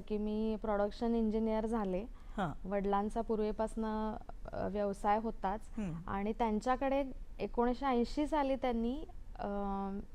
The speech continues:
Speaker 1: सर-, हे घे-, सेल्स एजन्सी घेतली होती प्रिसाईज या कंपनीची.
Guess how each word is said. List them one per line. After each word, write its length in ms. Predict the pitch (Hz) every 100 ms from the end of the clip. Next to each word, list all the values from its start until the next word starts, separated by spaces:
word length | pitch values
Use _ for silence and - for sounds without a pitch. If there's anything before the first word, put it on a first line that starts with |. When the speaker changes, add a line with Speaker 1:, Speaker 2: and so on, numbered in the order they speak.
| - - -
Speaker 1:
सर-, 280 | 226 220 -
हे 180 | 202 254
घे-, 160 | 247
सेल्स 400 | - - 269 311
एजन्सी 440 | 311 233 233 233 254
घेतली 280 | 226 196 190
होती 200 | 190 254
प्रिसाईज 600 | - 254 - 254 269 254
या 100 | 254
कंपनीची. 680 | 226 185 185 175 156 -